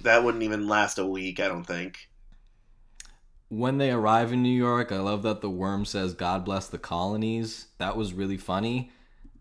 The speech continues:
Speaker 2: And then my one other thing is, when everybody's around, when the, so did the aunt's car just go across the Atlantic Ocean?
Speaker 1: Yeah, I, I, I thought the whole, like, that whole sequence was just a mess. I mean,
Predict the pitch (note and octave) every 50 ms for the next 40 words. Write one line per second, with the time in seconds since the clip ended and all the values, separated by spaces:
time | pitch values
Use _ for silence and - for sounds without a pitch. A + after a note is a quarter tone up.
0 | - - F#2+ G2 G#2+ A2+ A#2 A#2 A#2+ A#2 G2+ G#2 G2+ G#2+ A2 A#2 B2 C3+ C3+ C3
1 | B2+ B2 A#2 - A2+ A2+ A2+ A2 G#2+ G2 G2 F#2+ - - - - - - - -
2 | - - - - G2+ G#2+ A2 A2+ A2+ A#2 C#3+ D3 C#3+ D3+ D3 D#3 C#3 A2 A#2 G2+
3 | G2 G2+ G2+ G#2 A2 A2+ A2+ A#2+ A#2+ A2 G#2 G#2+ A2 A2 G#2 F#2+ G#2+ G#2+ G#2+ A2+
4 | A2 - - - - - D#3+ E3 D3+ C3 C#3+ D3+ D3 D3 - C#3 D#3 A3+ F#4 G#4+
5 | - - - - - - - - G3 G#3 A3+ A#3+ D3+ E3+ F#3 F3+ C#3+ B2 C3 A#2+
6 | - - - A2+ A#2 B2 C3 A#2+ G#2 - - - - G2+ G2 A2+ C#3 C#3 - -
7 | A#2+ A2 G2+ D#2+ C#2+ F2+ F#2+ A2 A2 - G#2+ - - E2+ F2 G2+ G#2 - - F3
8 | F3+ F#3+ G3+ G3+ - _ _ - - - C3+ D3 C#3 C#3 A#2+ - - A#2 A#2+ -
9 | - - - - - - A#2+ - - A#2+ C3+ C3+ D#3+ D#3 D#3 D#3 B2+ A2+ A2 B2
10 | B2+ B2+ B2+ B2 A#2+ A2+ G#2+ A2 G#2+ - - - - G#2+ - A#2 G#2+ A#2+ A#2 A#2+
11 | A#2 A2 - A#2+ A#2 A2+ - A#2 G#2+ - G#2+ G#2 G2 G#2+ G2+ - G2 G2 G2 F#2+
12 | F#2+ G2 G2+ - - G2+ G2+ G#2 G2+ G2 F#2